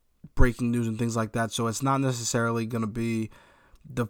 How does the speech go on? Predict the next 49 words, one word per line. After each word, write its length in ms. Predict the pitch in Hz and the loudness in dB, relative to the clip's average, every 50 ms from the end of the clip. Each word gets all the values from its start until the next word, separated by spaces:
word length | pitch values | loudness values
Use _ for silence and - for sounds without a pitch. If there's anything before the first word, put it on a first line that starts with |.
| - - - | -6 -4 -2
I'm 180 | 117 120 123 | 0 2 4
not 140 | 127 127 123 | 4 4 4
gonna 120 | 127 120 - | 4 2 2
upload 360 | 123 120 - 123 120 117 117 | 0 -2 0 0 0 0 0
here 140 | 113 107 110 | 0 -2 -4
quick 400 | - - - 127 120 117 - - | -4 2 4 4 4 4 2 -4
to 100 | - 113 | -4 -4
make 180 | 107 110 110 | -2 -4 -4
sure 240 | - - - 120 117 | -6 -6 -4 -4 -2
that 240 | 110 110 104 92 - | -2 -2 -4 -4 -6
you 160 | 110 113 113 | -8 -6 -4
guys 220 | 113 113 107 107 107 | -2 -2 -2 -2 -4
are 60 | 110 | -6
hearing 320 | 110 117 120 117 113 113 | -4 -4 -4 -4 -4 -2
it 80 | 110 110 | -2 -2
on 80 | 104 | -2
the 80 | 107 104 | -4 -4
podcast 520 | - - 107 107 110 - - 107 107 104 | -2 0 0 0 -2 -2 -4 -6 -6 -6
first. 400 | - - - 120 113 113 110 - - | -8 -6 -4 -2 -2 -2 -4 -6 -6
I'm 100 | 107 110 | -4 -2
more, 300 | 117 117 120 113 107 - - | 0 0 0 -2 -2 -2 -2
I'll 160 | 110 117 113 | 0 -2 0
talk 260 | - - 127 117 117 | 2 2 2 2 2
about 280 | 120 120 113 113 110 107 | 0 0 2 2 2 0
it 40 | |
in 100 | 110 110 | -4 -6
depth 340 | 110 - 117 117 - - - | -4 -4 -4 -4 -4 -6 -8
if 100 | 135 - | -6 -4
I 100 | 110 107 | -4 -4
think 160 | 107 117 110 | -4 -4 -6
it's 140 | 110 107 - | -8 -6 -6
something 320 | - 117 107 - 120 113 107 | -4 -4 -4 -4 -4 -4 -4
that's 220 | 104 101 - - | -4 -6 -6 -6
worth 240 | - 110 107 - - | -6 -6 -6 -6 -6
talking 340 | - 117 113 113 - 117 117 | -4 -4 -2 -2 -4 -4 -4
about. 340 | 110 117 117 113 113 - - - - - - - - - - - - - - _ - | -2 0 0 0 0 -2 -6 -12 -20 -20 -20 -20 -20 -20 -20 -20 -20 -20 -18 _ -6
And, 300 | 123 127 123 120 117 117 | -2 0 0 0 0 2
uh, 220 | 117 117 117 - - | 2 2 0 0 2
I'm 140 | 123 127 | 2 2
also 200 | 131 131 127 - | 2 2 2 0
thinking 320 | 127 120 131 127 120 123 120 | 0 0 0 0 0 0 0
about 220 | 117 117 113 113 | 0 0 0 0
doing 240 | 110 120 113 113 107 | 0 0 0 0 -2
album 320 | - 110 120 120 123 123 120 | 0 0 2 2 2 2 0
reviews, 520 | 120 117 120 120 120 123 123 113 - - - _ - - - - _ | 0 0 2 2 2 2 2 0 -4 -8 -12 _ -20 -20 -20 -8 _
old 360 | - 135 135 135 139 135 - - | 4 6 8 8 6 6 4 0
and 160 | - 127 127 | 2 2 4
new 220 | 123 123 123 123 120 | 4 4 4 2 2
albums. 520 | 120 123 120 123 127 127 127 135 - | 2 2 2 0 0 0 -2 -2 -4